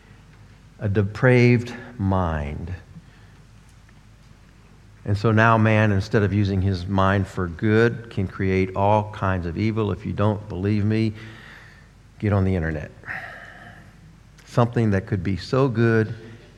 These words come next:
and put to such good use has become also so corrupt and so wicked and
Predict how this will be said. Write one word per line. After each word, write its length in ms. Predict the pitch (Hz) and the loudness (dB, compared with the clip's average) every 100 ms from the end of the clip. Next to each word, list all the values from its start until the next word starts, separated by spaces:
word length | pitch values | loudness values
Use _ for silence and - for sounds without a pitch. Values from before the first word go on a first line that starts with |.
| - | -10
and 160 | 95 - | -8 -4
put 160 | 117 | -4
to 80 | 110 | -4
such 320 | - 123 - | 0 0 0
good 200 | 131 113 | 0 0
use 520 | 92 90 85 90 - - - - - - - | 0 -2 -4 -6 -14 -18 -20 -20 -20 -20 -10
has 280 | - 101 92 | 2 2 2
become 580 | - 95 - 135 95 92 | -2 -6 -2 0 0 0
also 640 | 110 123 117 - 80 78 - - - - | 0 0 0 -4 -6 -6 -10 -18 -20 -20
so 340 | - - 120 110 | -18 -4 0 0
corrupt 640 | - 110 101 98 - - - - - | 0 0 2 0 -2 -18 -20 -20 -12
and 120 | 85 | -10
so 220 | - 113 113 | -2 0 2
wicked 580 | 98 98 - 92 90 - - | 2 0 0 -2 -2 -8 -16
and 120 | - | -10